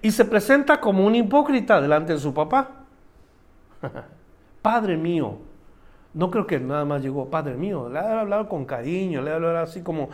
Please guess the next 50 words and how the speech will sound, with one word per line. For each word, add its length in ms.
haciéndole 480
la 100
barba. 240
Usted 160
sabe 300
cuando 260
alguien 240
quiere 240
algo, 200
¿verdad? 240
"Ay, 180
padre 400
mío", 420
¿no? 320
Y, 240
y 100
eso 180
es 60
lo 100
que 80
hace. 380
Isaac 340
respondió, 500
"Heme 200
aquí". 500
Ahora, 200
como 200
que 120
esta 180
era 80
una 160
costumbre 400
de 60
la 80
familia 420
de 80
Isaac, 380
que 100
así 160
se 120
respondían. 560
Es 100
como 160
nosotros 340
los 120
hispanos 400
cuando 240
alguien 180
nos 160
habla, 320